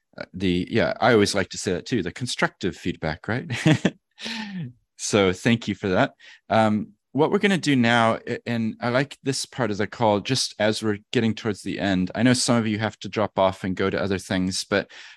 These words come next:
I like to send us into breakout rooms of about three or four people as a way so that this isn't just a passive watching a screen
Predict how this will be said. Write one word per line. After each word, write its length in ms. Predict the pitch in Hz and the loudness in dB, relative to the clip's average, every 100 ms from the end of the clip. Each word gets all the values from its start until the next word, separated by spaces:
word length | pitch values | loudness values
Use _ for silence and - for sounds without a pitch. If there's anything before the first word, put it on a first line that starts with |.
| - | 0
I 80 | 117 | 2
like 180 | 139 - | 2 0
to 80 | |
send 260 | 147 139 123 | -2 2 2
us 160 | 107 117 | 2 0
into 180 | 107 | 0
breakout 520 | 104 107 110 - 101 85 | 0 0 0 2 0 0
rooms 440 | 95 92 90 - | 0 0 -2 -4
of 240 | 90 95 | -6 -4
about 360 | 95 101 92 - _ - | -2 2 2 2 _ -20
three 300 | - - 107 | -10 0 2
or 80 | 104 | 2
four 240 | - 107 | 0 -2
people 480 | 98 113 - 135 180 _ - - _ - | -2 -4 -2 -2 -2 _ -20 -20 _ -2
as 200 | 107 110 | 0 0
a 80 | 104 | 0
way 380 | 107 101 101 _ | 4 4 2 _
so 200 | - 131 | -6 -2
that 120 | 110 101 | -2 -2
this 220 | 120 127 | -4 -2
isn't 200 | 120 92 | -2 -2
just 280 | 113 - 101 | -4 -4 -6
a 60 | |
passive 600 | - - 101 - 98 90 | -4 -2 -2 0 -2 -4
watching 480 | - 98 98 - 98 | -2 0 0 -2 -2
a 60 | 90 | -2
screen 720 | - - 98 98 92 90 | -2 -4 -2 0 2 0